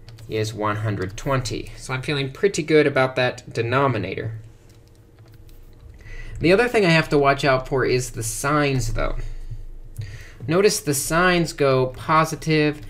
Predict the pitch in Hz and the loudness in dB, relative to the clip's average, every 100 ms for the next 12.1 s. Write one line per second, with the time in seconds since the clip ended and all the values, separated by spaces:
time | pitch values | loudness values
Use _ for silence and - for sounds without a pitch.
0 | - - 120 131 131 131 - 131 120 120 | -12 -6 0 2 2 0 0 0 0 0
1 | - - - - - 147 139 131 117 131 | -4 -8 -12 -14 -6 4 4 4 -2 0
2 | 123 120 113 - - - 120 123 117 110 | 2 2 -2 -6 -6 -4 0 0 2 0
3 | 117 104 101 - - - - - 123 113 | 0 -2 -4 -10 -16 -16 -10 0 2 2
4 | 110 110 - 117 - - - - - - | 0 -6 -6 -10 -14 -18 -20 -20 -20 -20
5 | - - - - - - 160 226 233 185 | -20 -20 -20 -20 -10 0 2 2 2 2
6 | - - - 151 185 190 - 185 160 156 | 0 -6 2 4 4 0 -2 0 4 4
7 | 147 127 - - 156 151 117 87 80 73 | 4 2 -2 -2 2 4 4 2 -2 -6
8 | 71 - - - - - - - - - | -10 -12 -14 -18 -18 -16 -14 -12 -14 -14
9 | - 139 139 170 185 160 143 135 175 185 | -10 -4 2 4 6 4 2 0 0 0
10 | 143 123 123 135 147 147 131 143 110 127 | 0 2 0 -2 -2 -2 -2 -2 -2 0
11 | 135 147 139 123 131 143 147 120 110 117 | 2 4 4 4 2 2 2 2 0 -2